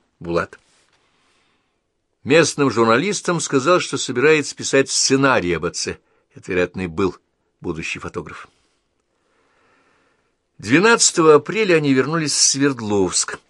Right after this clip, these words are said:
Здесь с Акуджавой захотели встретиться члены местного союза писателей,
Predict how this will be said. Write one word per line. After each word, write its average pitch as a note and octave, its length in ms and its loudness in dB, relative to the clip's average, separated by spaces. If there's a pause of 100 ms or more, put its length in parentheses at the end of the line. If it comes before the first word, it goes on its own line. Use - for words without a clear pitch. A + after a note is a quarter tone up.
(580)
Здесь A2+ 340 -6
с - 60 -2
Акуджавой D3 520 2
захотели A2+ 420 -4
встретиться - 600 -2 (240)
члены A#2 460 4
местного A2 460 2
союза G2 360 -2
писателей, F#2+ 600 -2